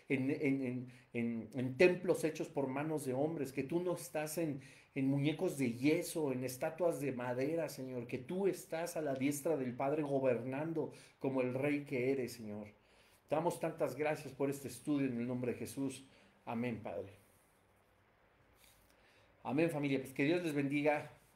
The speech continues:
Nos vemos la siguiente semana, si Dios lo permite. Ya estamos terminando. Y seguimos en oración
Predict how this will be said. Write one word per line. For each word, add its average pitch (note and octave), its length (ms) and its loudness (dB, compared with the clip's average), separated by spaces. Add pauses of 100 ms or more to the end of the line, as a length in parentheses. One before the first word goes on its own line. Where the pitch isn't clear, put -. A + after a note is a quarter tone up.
(440)
Nos A2 240 -6
vemos C#3+ 480 0
la A2+ 100 -4
siguiente C#3 460 -4
semana, C#3 400 -6
si A#2+ 160 -6
Dios C3+ 160 0
lo C#3 120 0
permite. D3 640 -2
Ya C3 100 -6
estamos C#3+ 440 -4
terminando. A#2 680 0 (480)
Y A#2+ 100 -8
seguimos C#3+ 580 0
en A#2+ 100 -2
oración D#3+ 560 0